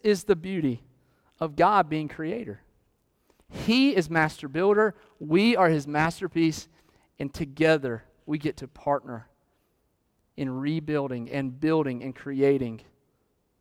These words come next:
his kingdom now and for all of eternity. And so tonight, will you respond in worship? Just worship him as creator.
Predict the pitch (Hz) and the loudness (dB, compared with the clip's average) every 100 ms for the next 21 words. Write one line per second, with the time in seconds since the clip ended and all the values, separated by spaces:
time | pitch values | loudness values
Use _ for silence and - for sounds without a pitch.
0 | _ _ _ _ _ _ _ _ _ _ | _ _ _ _ _ _ _ _ _ _
1 | _ _ _ _ _ - 143 - 240 277 | _ _ _ _ _ -14 -14 -6 -6 -6
2 | 113 98 _ _ _ _ _ _ 143 151 | -12 -18 _ _ _ _ _ _ -6 -4
3 | 220 160 107 _ _ _ - 143 147 127 | -4 -6 -8 _ _ _ -12 -10 -6 -6
4 | 127 135 139 147 147 - _ _ _ _ | -6 -12 -18 -18 -18 -20 _ _ _ _
5 | _ _ _ _ _ _ _ _ _ _ | _ _ _ _ _ _ _ _ _ _
6 | _ _ _ 165 160 190 190 196 240 175 | _ _ _ -6 -2 0 2 4 4 4
7 | 151 _ _ _ _ _ _ _ _ _ | 0 _ _ _ _ _ _ _ _ _
8 | _ _ _ _ _ _ _ _ - 160 | _ _ _ _ _ _ _ _ -8 -6
9 | 214 269 - 185 196 202 196 190 160 117 | -4 -6 -4 0 0 0 -2 -4 -4 -12
10 | - - - - _ _ _ _ _ _ | -20 -20 -20 -20 _ _ _ _ _ _
11 | _ - 233 160 143 151 160 147 120 - | _ -16 -14 -12 -4 -2 -2 -4 -14 -14
12 | 117 113 107 139 156 - 139 127 120 123 | -12 -10 -10 -10 -10 -12 -6 -4 -4 -6